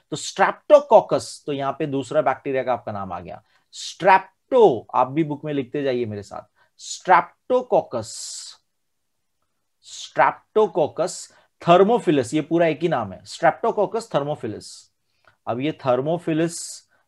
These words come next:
का मीनिंग मैं आपको समझा देता हूं ताकि थोड़ा नाम याद रहे, ठीक है? थर्मो का थर्म, थर्म, थर्मोमीटर याद होगा आपको, थर्म, थर्म, थर्म, राइट? थर्मोमीटर, तो थर्म, थर्म का मतलब होता है हीट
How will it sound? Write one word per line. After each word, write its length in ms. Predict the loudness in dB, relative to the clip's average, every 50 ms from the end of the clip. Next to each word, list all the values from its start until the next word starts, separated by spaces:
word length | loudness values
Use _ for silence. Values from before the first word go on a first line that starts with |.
| _ _ 0
का 160 | 2 4 4
मीनिंग 580 | 2 0 -4 -6 -6 -6 -6 -6 -6 -6 -6 -4
मैं 80 | -2 -2
आपको 280 | -2 -2 -4 -8 -10
समझा 380 | -8 -8 -8 -6 -4 -2 -2 -2
देता 200 | -2 -4 -4 -6
हूं 100 | -4 -4
ताकि 240 | -6 -6 -6 -8 -8
थोड़ा 220 | -4 0 0 0
नाम 280 | 0 -2 -6 -6 -6 -6
याद 240 | -8 -8 -8 -10
रहे, 220 | -12 -14 -14 -14 -14
ठीक 220 | -12 -10 -8 -8
है? 60 | -8 -8 -10 _ -20 -20 _ _ _ _ _ _ 4 6
थर्मो 420 | 8 8 8 6 2 2 0 0
का 300 | 2 2 2 2 2 -2 -2 2
थर्म, 280 | 2 4 4 2 -2 -6
थर्म, 360 | -2 2 2 2 2 0 -8 _ _ _ _ _ _ -6
थर्मोमीटर 580 | -4 -2 -2 -2 -4 -4 -6 -6 -4 -6 -6 -4
याद 240 | -2 -2 -2 -2 -4
होगा 180 | -4 -2 -2
आपको, 280 | -2 -4 -6 -10 -12 -12
थर्म, 400 | -12 _ -8 -6 -6 -4 -6 -8 -10 -10 -6
थर्म, 300 | -4 -4 -4 -4 -8 -12 -12 -8
थर्म, 180 | -8 -8 -8 -10 -16 _ _ _ _ _ -2
राइट? 200 | -2 -2 -2 -6 _ _ _ _ _ _ 0
थर्मोमीटर, 640 | 0 0 2 2 0 0 0 0 -2 -4 -6 -8 -10 -10 _ _ _ _ -8
तो 100 | -6 -6
थर्म, 560 | -6 -8 _ -8 -2 0 2 2 0 0 -4
थर्म 460 | -10 -14 _ -4 -2 0 0 0 -2 0
का 140 | 0 0
मतलब 260 | 0 0 -2 -4 -6 -6
होता 200 | -4 -2 -2 -2
है 160 | -2 -4 -6
हीट 320 | -6 -6 -6 -6 -10 -14